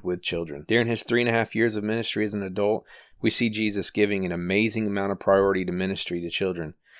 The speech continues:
Jesus talks with children. Sometimes only parents and grandparents usually did this in that culture. Jesus commends their faith of little children,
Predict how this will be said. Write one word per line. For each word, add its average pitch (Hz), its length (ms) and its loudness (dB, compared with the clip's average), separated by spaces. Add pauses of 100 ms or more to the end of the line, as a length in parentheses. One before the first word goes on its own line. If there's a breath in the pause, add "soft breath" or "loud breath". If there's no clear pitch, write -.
(260 loud breath)
Jesus 107 360 0
talks - 360 2
with 120 120 -2
children. 123 540 2
Sometimes 123 500 0
only 107 240 0
parents 120 440 -2
and 110 120 -4
grandparents 110 580 0
usually 92 300 -4
did 87 180 -4
this 90 220 -2
in 92 80 -4
that 80 180 -6
culture. 82 440 -4 (460 soft breath)
Jesus 110 420 -2 (120)
commends 98 640 0
their 95 200 2
faith 95 640 -2
of 104 140 -4
little 92 220 -2
children, 87 480 -6